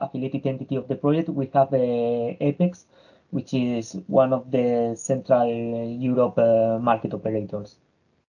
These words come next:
And, uh, well, of course, uh, we have, like, three, three layers in the project: transmission system, uh,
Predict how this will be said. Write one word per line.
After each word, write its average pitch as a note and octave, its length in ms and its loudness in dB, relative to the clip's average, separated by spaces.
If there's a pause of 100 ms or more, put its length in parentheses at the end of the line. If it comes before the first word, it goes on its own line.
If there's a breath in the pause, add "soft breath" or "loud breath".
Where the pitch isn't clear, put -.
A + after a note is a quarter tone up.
(500)
And, D3 260 6
uh, C3 460 4
well, C3+ 160 6
of - 1400 -20
course, D#3 240 6
uh, C#3+ 180 6
we C#3+ 120 4
have, D3 200 4
like, C#3 340 6
three, C#3 800 -6 (1080)
three C#3+ 120 -4
layers C#3+ 420 -2
in C3 60 -12
the C3 100 -4
project: E3+ 480 0 (400)
transmission C3+ 380 -4
system, F#3 560 2
uh, D3 240 -2